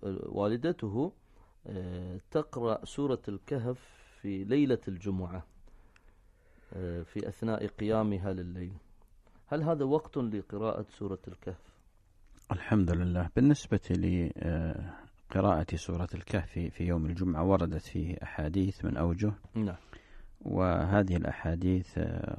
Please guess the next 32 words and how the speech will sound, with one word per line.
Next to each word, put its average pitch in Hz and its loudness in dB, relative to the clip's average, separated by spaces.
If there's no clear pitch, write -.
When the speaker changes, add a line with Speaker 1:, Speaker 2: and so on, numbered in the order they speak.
Speaker 2:
طرقها 85 2
ضعيفة، 87 2
إلا 78 -2
أنها 85 0
تتقوى 85 0
إلى 73 0
دا-، 82 2
إلى 73 0
ترت-، - -2
فترتقي - 0
إلى 76 2
درجة 85 2
الحسن. 95 0
Speaker 1:
نعم. 101 -2
Speaker 2:
ومنها 101 6
ما 87 4
جاء 92 4
بأن 82 0
من 80 2
قرأ 80 2
سورة 87 0
الكهف 104 -2
يوم 85 4
الجمعة، 76 2
وجاء 87 2
في - -4
لفظ 92 0
من - 0
قرأ - -2
سورة 87 0
الكهف 95 -4
ليلة 95 6